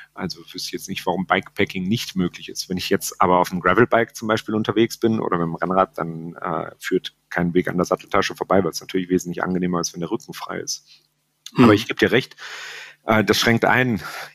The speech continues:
Speaker 1: Ich persönlich denk halt, wenn ich die Sattelstütze nur, äh, drei, vier Zentimeter einfahren kann, dann bringt mich das auch nicht weiter, weil meistens federt der Hinterbau ein, dann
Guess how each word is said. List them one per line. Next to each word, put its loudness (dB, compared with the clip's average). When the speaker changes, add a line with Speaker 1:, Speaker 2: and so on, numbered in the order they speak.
Speaker 1:
Ich 0
persönlich 4
denk -2
halt, 2
wenn 2
ich 0
die 2
Sattelstütze -2
nur, 2
äh, -2
drei, 0
vier 4
Zentimeter 2
einfahren 0
kann, -4
dann 2
bringt 0
mich -2
das 0
auch 2
nicht 2
weiter, 4
weil 0
meistens -2
federt 2
der 2
Hinterbau 2
ein, -2
dann -4